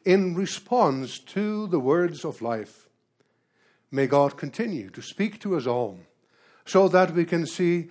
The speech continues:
say even now, in the midst of all the clatter and clamor of the world, with the conviction of the faith, "On God rests my salvation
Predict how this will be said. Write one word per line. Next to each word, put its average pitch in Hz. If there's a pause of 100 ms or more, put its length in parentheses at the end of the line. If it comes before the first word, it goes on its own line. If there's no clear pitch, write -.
say 180
even 180
now, 156 (300)
in 151
the 156
midst - (240)
of -
all 156
the 151
clatter 196
and 180
clamor 202
of 180
the 160
world, 131 (560)
with 156
the 185
conviction 233
of 233
the 240
faith, - (680)
"On 202
God 139
rests 185
my 180
salvation 127